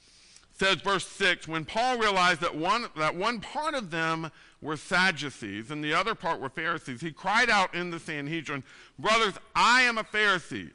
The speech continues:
a son of a Pharisee. I am being judged because of the hope of the resurrection of the dead.'" Now here's what I find interesting. When he said this, a dispute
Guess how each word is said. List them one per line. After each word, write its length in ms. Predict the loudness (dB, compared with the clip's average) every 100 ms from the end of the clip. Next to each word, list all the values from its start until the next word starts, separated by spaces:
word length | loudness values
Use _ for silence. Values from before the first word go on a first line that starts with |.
| -16
a 60 |
son 380 | -14 0 4 4
of 120 | 4
a 80 | -2
Pharisee. 560 | -2 -2 -2 -4 -10 -10 -18 -20 -2
I 200 | 2 2
am 100 | 0
being 280 | -4 -4
judged 680 | -2 2 4 4 4 0 -8
because 320 | -8 -2 -2
of 140 | -2 -8
the 40 |
hope 360 | -4 -2 -2 -4
of 80 | -4
the 80 |
resurrection 840 | 0 2 2 -2 -2 -2 -2 -4 -4
of 160 | -4
the 80 | -6
dead.'" 400 | -2 -4 -4 -8 -16 -20 _ _ _ _ _ _ _ _ _ _ _ _ _ _ _ _ _ _ _
Now 60 | -12
here's 260 | -8 -6 -2
what 100 | -2
I 80 |
find 320 | 0 -2 -4 -6
interesting. 480 | -10 -16 -18 -20 -20 _ _ _ _ _ _ _ _ _ _ _ _ _ _ _ _ _ _ _ _ _ _
When 160 | -8 -8
he 60 | -4
said 380 | 2 2 2
this, 440 | -2 -2 -4 -12 -18 _ _ _ _ _
a 80 | -12
dispute 840 | -8 -8 -8 -10 -4 -2 -2 -4